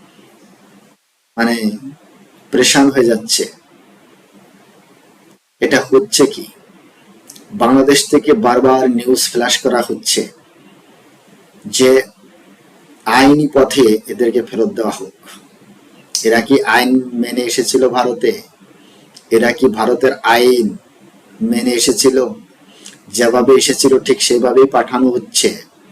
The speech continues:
এবং যে সমস্ত ব্যক্তিগণ, যে সমস্ত অবৈধ বাংলাদেশিদের ভারত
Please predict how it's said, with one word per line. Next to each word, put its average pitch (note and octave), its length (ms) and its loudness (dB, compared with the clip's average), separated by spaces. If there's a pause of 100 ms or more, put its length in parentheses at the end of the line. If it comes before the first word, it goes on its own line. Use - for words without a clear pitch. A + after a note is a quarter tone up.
(760)
এবং C#3+ 200 6 (1120)
যে B2+ 80 4 (100)
সমস্ত C#4 300 0 (720)
ব্যক্তিগণ, B2 720 0 (480)
যে A#2+ 160 0
সমস্ত C3+ 360 -2 (1080)
অবৈধ A#2+ 280 4 (140)
বাংলাদেশিদের B2+ 720 2 (180)
ভারত B2+ 220 0